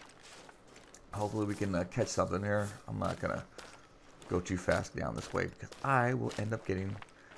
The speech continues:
falling down the, the cliff and hurting myself, and that would be bad. So let's come through here. Oh, moose. I'm not mistaken.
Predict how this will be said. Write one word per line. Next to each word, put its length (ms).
falling 300
down 140
the, 140
the 60
cliff 420
and 160
hurting 180
myself, 380
and 320
that 100
would 120
be 260
bad. 260
So 440
let's 120
come 140
through 420
here. 420
Oh, 160
moose. 480
I'm 80
not 140
mistaken. 500